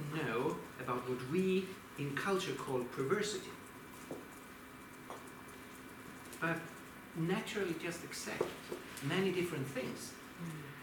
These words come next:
Speaker 1: So a child don't understand the taboo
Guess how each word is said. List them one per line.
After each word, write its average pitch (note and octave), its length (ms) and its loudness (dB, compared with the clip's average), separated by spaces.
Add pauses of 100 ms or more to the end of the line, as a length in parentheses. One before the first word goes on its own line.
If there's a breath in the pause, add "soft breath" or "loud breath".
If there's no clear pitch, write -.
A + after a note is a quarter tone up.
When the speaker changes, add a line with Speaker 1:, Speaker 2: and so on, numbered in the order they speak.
Speaker 1:
So G3+ 440 6
a F#3 100 4
child B3+ 360 4
don't G#3 180 2
understand C#3+ 760 4 (160)
the C#3+ 100 0
taboo D#3+ 600 8